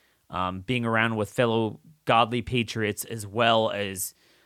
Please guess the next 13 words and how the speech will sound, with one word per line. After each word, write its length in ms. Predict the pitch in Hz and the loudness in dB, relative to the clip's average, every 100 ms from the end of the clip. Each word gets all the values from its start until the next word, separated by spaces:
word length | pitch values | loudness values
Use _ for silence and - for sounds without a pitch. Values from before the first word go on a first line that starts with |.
| _ 110 | _ -4
learning 340 | 127 127 120 | -2 0 -2
how 380 | 110 113 117 123 - | -4 -2 -2 -2 -4
to 240 | 120 110 | -4 -2
actually 320 | 104 - 113 | -2 -4 -6
use 320 | 92 120 127 | -4 -2 0
your 120 | 117 110 | 0 0
handgun. 640 | 110 110 110 104 104 98 _ _ _ _ _ _ _ _ _ - | -2 -2 -2 -2 -4 -8 _ _ _ _ _ _ _ _ _ -8
Folks, 360 | - 147 135 - - | 0 2 2 -6 -8
you 220 | 127 165 | 0 6
know 160 | 190 | 8
who 120 | 185 185 | 8 6
you 180 | 156 | 6
are. 360 | 151 123 - - | 6 4 0 -14